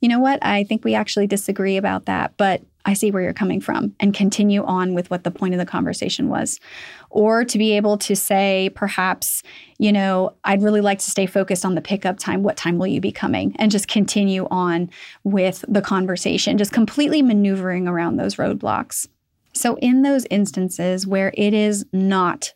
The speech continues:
worthwhile to correct someone, you still have the ability to calmly redirect. When you're in a situation where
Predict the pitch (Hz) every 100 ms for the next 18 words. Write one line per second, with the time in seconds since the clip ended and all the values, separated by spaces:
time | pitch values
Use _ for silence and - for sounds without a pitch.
0 | _ - 202 202 196 190 175 104 202 -
1 | - 202 190 175 180 - 180 185 185 180
2 | 175 190 - - - - - - 214 -
3 | - 214 202 196 190 190 196 - 185 185
4 | 196 196 190 - 202 - 190 180 - 98
5 | - 156 175 175 165 - - - _ _
6 | 214 220 214 226 233 226 185 - 165 165
7 | - 165 185 - _ - 190 185 180